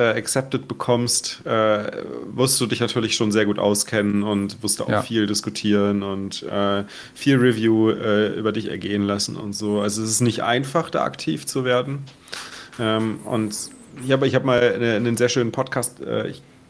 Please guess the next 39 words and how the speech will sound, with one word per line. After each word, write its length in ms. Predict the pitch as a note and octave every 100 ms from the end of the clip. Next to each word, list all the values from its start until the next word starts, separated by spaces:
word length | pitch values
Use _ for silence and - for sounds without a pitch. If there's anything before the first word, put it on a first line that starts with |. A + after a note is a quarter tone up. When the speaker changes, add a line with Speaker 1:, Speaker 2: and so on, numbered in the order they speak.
| -
Speaker 1:
weiß 160 | A#2 B2
nicht 120 | A2
mehr, 100 | G#2
mit 120 | G2+
wem 160 | A#2 A#2+
er 160 | G2+
war, 380 | G2+ A#2+ C#3 -
ähm, 360 | A2 G#2+ G#2+ G#2+ - - - -
aber 120 | A#2+ A2+
da 80 |
ging's 240 | A2+ A2+ -
auch 240 | A2+ A2+ -
um, 440 | A#2 A2 G#2+ G#2 -
wie 160 | A2 G#2+
wird 160 | A2
man 120 | A2
Bitcoin 300 | G#2+ - A2
Core 200 | - A#2+
Developer 600 | A2+ G2+ F#2+ G#2 A2+ G2+ -
und, 420 | G2+ G2+ - - A#2+
äh, 40 |
Speaker 2:
Mhm. 260 | A2 A2 - - - - _ - -
Speaker 1:
das 180 | G#2+ -
Beste 300 | C#3+ C#3 -
ist 240 | - A#2 -
einfach, 460 | B2 - A#2 - - - - A2+
mit 160 | A2
kleinen 420 | - B2 G2+ A2+
Themen 280 | G#2+ G#2+ G#2
anfangen. 460 | A2+ A2+ A2 F#2+ F2+ - - -
Zur 180 | - B2+
Not 160 | D3
erstmal, 640 | - B2 B2+ A#2+ A#2 A#2 -
ähm, 460 | A2+ A2 A2 A2 - - -
nur 160 | C3
ein 40 | B2
paar 120 | -
Kommentare 520 | A#2+ G#2 G#2 G2+ G2+
einfügen. 400 | - G2+ - -